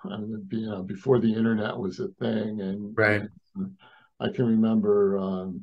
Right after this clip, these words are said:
Speaker 1: literally writing the thing longhand and handing it to an assistant who I'd hired to, to type it up for me, who typed it up on, you know, using paper. And we mailed the paper manuscript to a publisher. And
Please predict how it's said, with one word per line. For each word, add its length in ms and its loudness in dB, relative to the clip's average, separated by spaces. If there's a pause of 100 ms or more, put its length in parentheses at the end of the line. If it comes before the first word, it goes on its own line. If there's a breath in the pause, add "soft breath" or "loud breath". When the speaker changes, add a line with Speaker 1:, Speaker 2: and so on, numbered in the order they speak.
(200)
Speaker 1:
literally 600 4
writing 460 0
the 100 -4
thing 320 -4
longhand 800 -2
and 120 -10
handing 380 -2
it 160 -4
to 200 -6
an 100 -6
assistant 540 -6
who 160 -6
I'd 140 -6
hired 480 -2
to, 360 -8
to 120 -10
type 320 -2
it 100 -4
up 240 -4
for 220 -4
me, 160 -4
who 240 -4
typed 340 -2
it 100 -2
up 220 -4
on, 280 -12
you 100 -6
know, 320 -6 (560)
using 380 -8
paper. 580 -2 (480 loud breath)
And 180 -4
we 100 -2
mailed 380 2
the 80 -2
paper 380 -4
manuscript 800 -6
to 180 -4
a 60 -8
publisher. 760 -6
And 180 -10